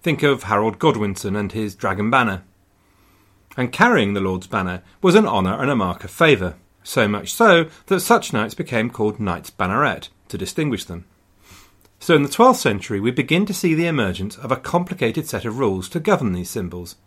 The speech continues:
and the symbols became much more widely used, on shields or seals or surcoats.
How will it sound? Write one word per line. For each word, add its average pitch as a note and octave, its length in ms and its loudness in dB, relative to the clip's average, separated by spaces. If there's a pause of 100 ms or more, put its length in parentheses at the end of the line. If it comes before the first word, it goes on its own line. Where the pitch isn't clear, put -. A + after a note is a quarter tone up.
(360)
and D3+ 100 -2
the F3 60 0
symbols G#3 400 4
became E3+ 380 -2
much - 280 -2
more C#3+ 280 2
widely F#2+ 420 -2
used, A2 420 -2 (280)
on G#2 140 -4
shields D#3 680 -2 (100)
or F#2+ 140 -6
seals C3+ 500 0
or F2+ 100 -6
surcoats. G#2 680 -8